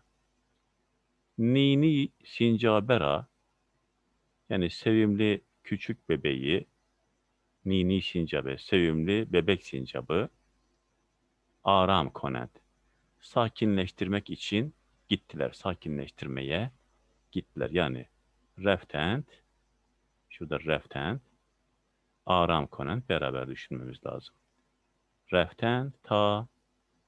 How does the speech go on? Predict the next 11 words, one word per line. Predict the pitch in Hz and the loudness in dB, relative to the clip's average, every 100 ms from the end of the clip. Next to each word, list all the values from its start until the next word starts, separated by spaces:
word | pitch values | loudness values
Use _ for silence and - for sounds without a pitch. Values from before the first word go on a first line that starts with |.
| _ _ | _ _
aram | - 80 78 80 67 | 0 2 4 0 -2
konent. | - 67 62 60 _ _ _ _ _ _ _ _ _ | -6 -8 -8 -12 _ _ _ _ _ _ _ _ _
Gittiler | 95 - 117 95 71 | -8 -2 0 0 -2
ki | - 110 127 127 | -6 -8 -8 -8
sakinleştireler. | - 76 - 78 69 62 - - 64 62 - - _ _ _ _ _ _ | -6 -6 -4 -4 -4 -8 -10 -8 -6 -8 -10 -18 _ _ _ _ _ _
Yani | 71 69 | -8 -8
sakinleştirmeye | - 85 82 80 69 65 - 65 64 78 131 - _ _ _ _ _ | -6 -6 -4 -6 -6 -8 -10 -8 -4 -2 -2 -6 _ _ _ _ _
gittiler. | 90 - 71 60 - | -8 -8 -8 -8 -4
Kimi? | 151 110 131 175 _ _ _ _ _ _ | 0 2 0 -2 _ _ _ _ _ _
Nini | 87 87 85 85 82 | 2 2 2 0 -2
sincabera. | - 78 76 73 67 71 58 | -4 -6 -4 -4 0 0 -2